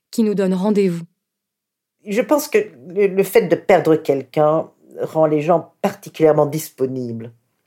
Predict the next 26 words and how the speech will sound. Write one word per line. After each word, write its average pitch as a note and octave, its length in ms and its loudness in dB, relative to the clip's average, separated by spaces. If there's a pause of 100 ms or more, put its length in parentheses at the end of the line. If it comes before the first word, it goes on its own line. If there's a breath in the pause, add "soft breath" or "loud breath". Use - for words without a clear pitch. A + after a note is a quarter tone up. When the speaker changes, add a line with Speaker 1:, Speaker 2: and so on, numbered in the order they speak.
(100)
Speaker 2:
aux C3+ 100 -4
signes. - 420 -14 (520)
Or, F3 100 4
les G3 100 0
signes, A3 200 -6
c'est G3+ 100 -12
souvent, G3+ 380 2
donc, D#3+ 220 0
des, D3 200 0
soit - 240 0
des, D3+ 160 0
des, B2+ 220 -6 (100)
c'est, D3+ 200 -6
c'est - 140 -6
souvent D#3+ 480 -2
avec D3 200 -2
de D#3+ 80 0
l'électricité, D3+ 920 -4 (440 soft breath)
c'est - 260 -4
souvent D#3+ 840 -2
avec, C#3+ 640 0 (100)
euh, B2+ 280 -4
des B2+ 520 -4
animaux D3 440 0 (200)
qui - 140 -4
apparaissent. C3+ 560 -4